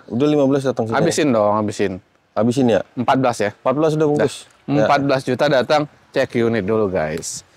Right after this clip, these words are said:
Speaker 2: Mobil ganteng selanjutnya.
Speaker 1: Ya, kita punya C P
Speaker 2: Hmm.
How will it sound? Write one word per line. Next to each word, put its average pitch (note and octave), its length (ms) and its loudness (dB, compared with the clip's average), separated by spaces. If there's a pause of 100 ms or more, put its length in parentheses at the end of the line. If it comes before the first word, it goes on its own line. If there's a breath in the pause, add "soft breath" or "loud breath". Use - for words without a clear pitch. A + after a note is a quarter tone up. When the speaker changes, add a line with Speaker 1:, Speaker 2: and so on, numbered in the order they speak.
(320 soft breath)
Speaker 2:
Mobil F#3+ 560 2
ganteng G3+ 480 2
selanjutnya. G3+ 800 2 (400)
Speaker 1:
Ya, E3 300 2
kita D#3+ 260 2
punya F3+ 160 2
C F3 160 0
P D#3+ 120 -2 (680)
Speaker 2:
Hmm. - 0 -